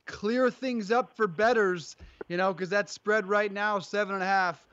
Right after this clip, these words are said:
One I think the Chiefs actually cover and cover comfortably. We'll talk more about the gambling aspect of this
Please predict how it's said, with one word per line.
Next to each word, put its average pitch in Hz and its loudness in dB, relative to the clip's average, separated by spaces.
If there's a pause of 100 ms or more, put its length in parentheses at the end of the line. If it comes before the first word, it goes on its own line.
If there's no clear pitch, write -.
(280)
One 180 -2
I 202 0
think 190 -8
the 165 -12
Chiefs 185 -10
actually 180 -4
cover 233 -2 (480)
and 175 -10
cover 196 0
comfortably. 175 -6
We'll 165 -10
talk 196 -4
more 190 -4
about 175 -2
the 165 -8
gambling 175 -2
aspect 180 -4
of 160 -8
this 151 -6